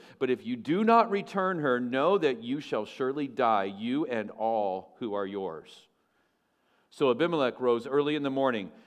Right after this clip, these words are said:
and called all his servants and told them all these things, and the men were very much afraid. Then Abimelech called Abraham and said to him, "What have you done to us?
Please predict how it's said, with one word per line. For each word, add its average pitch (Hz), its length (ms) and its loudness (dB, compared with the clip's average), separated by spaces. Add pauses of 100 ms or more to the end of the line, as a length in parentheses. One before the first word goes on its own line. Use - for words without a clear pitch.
(200)
and 113 140 -8
called 147 340 2
all 143 240 2
his 151 200 0
servants 127 460 -2
and 113 100 -8
told 156 300 0
them 113 180 -4
all 131 200 2
these 127 200 -4
things, 113 560 -4 (240)
and 127 100 -4
the 123 60 -2
men 131 260 -2
were 110 120 0
very 107 300 -4
much 107 260 -6
afraid. 92 560 -4 (600)
Then 120 140 0
Abimelech 135 520 -2
called 120 280 -2
Abraham 113 520 0
and 98 100 -10
said 123 260 -4
to 113 80 -4
him, 98 220 -6 (880)
"What 117 320 2
have 240 160 2
you 220 100 4
done 160 360 2
to 135 100 4
us? 87 440 -6